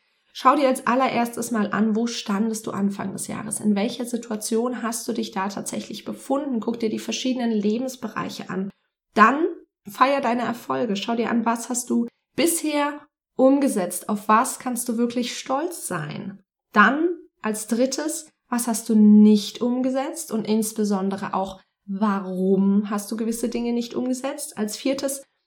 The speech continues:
was möchtest du noch, was willst du noch bis Ende des Jahres erreichen? Und dann als fünftes,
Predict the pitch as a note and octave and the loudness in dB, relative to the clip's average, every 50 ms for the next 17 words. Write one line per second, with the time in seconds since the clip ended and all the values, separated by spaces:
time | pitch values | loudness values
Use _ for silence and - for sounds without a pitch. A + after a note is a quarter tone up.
0 | _ _ - G#3 A3 A#3 B3 B3 - B3 A3+ A3+ A#3 - B3+ A#3 - - A3 G#3+ | _ _ 0 2 2 2 2 0 -2 -4 -4 -4 -4 -4 -6 -6 -4 -4 -2 -2
1 | G#3 G#3+ - A3 A3 A3+ A3+ - - A#3+ A#3+ A#3 - - A#3 A3 A3 A3 A3+ - | -2 -4 -2 -2 -2 -2 -2 -2 0 0 0 0 -2 -2 -2 0 0 -2 -2 -4
2 | - - A#3 A#3 A#3 - - - - G#3+ B3+ C4+ C4+ B3 A#3 A3 - - G#3+ G3+ | -6 -2 -2 -2 -2 -2 -6 -6 -4 -4 -2 0 0 -2 -2 -2 -4 -4 -2 -2
3 | G#3 A3+ A3 - - G#3 - F3+ E3+ G3 G3+ - G#3 G3 G3 G3 G3+ G3+ G#3 A#3 | -2 -2 -6 -8 -8 -8 -8 -6 -8 -8 -8 -8 -8 -6 -6 -4 -4 -4 -4 -4
4 | F#3+ G3 - - - A3 G#3+ - - - A3 - - | -4 -6 -4 -4 -2 -4 -4 -4 -6 -8 -10 -10 -12